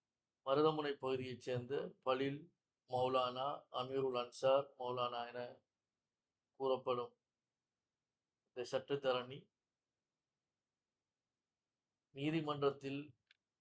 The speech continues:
பல்வேறு வழக்குகளுக்காக இலவசமாக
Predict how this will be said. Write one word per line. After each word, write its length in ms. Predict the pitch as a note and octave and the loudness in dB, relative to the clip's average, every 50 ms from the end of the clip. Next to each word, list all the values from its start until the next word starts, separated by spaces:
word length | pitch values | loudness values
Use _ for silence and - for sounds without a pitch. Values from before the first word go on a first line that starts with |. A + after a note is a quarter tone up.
| _ _ - | _ _ 4
பல்வேறு 580 | C#3 C3+ C#3 C#3 C#3 D3 C#3+ C#3+ C#3 C3+ C#3 C#3 C#3 C#3 - _ _ _ _ _ _ _ _ _ _ _ _ _ _ _ - | 4 6 6 4 4 4 4 4 4 2 0 -4 -6 -10 -12 _ _ _ _ _ _ _ _ _ _ _ _ _ _ _ 0
வழக்குகளுக்காக 840 | B2+ B2+ C3 C3 C3 C3+ C3 C#3 C3+ B2+ A#2+ - C3 C3 B2+ B2 A#2 C3 C3 C3+ - - - _ _ _ _ _ _ _ _ _ _ _ - | 2 4 4 4 2 0 -2 -2 -2 -2 -2 0 2 2 2 2 2 0 0 0 -2 -4 -8 _ _ _ _ _ _ _ _ _ _ _ -6
இலவசமாக 640 | B2+ B2 C3 C3+ C3+ B2+ - C3+ C3 C3 B2+ B2+ A2+ | 0 2 4 4 2 2 0 0 2 2 2 0 0